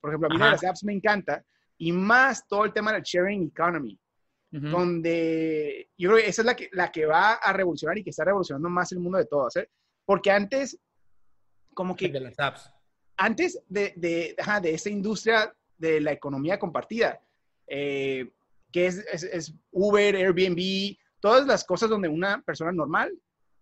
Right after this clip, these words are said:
Speaker 2: Ujú.
Speaker 1: tiene un producto o un servicio que puede poner y lo mete a la plataforma.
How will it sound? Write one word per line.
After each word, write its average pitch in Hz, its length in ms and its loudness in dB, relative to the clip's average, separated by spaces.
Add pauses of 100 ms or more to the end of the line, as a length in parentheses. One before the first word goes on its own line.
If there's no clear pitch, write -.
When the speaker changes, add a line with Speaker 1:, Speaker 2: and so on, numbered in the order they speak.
Speaker 2:
Ujú. 151 280 -12
Speaker 1:
tiene 180 380 2
un 196 140 -6
producto 214 500 2
o 156 240 -4
un 160 120 -6
servicio 247 400 -4
que 170 100 -4
puede 165 220 0
poner 190 260 -2
y 240 60 -4
lo 170 100 -2
mete 156 220 -4
a 208 40 4
la 196 100 2
plataforma. 180 680 0